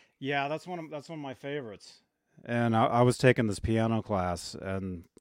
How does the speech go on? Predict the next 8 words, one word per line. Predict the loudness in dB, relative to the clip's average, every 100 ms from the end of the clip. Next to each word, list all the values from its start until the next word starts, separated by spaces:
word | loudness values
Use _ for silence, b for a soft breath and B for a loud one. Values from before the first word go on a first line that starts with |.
| -10
for | -6
the | -4
recital, | -4 -2 0 0 0 -8 -14 -10
I, | -6 -6 -8 -12 b b b b _
I | 6 8
actually | 8 6 0 6
learned | 6 6 2 -2 -10 -16 _
that, | -2 0 0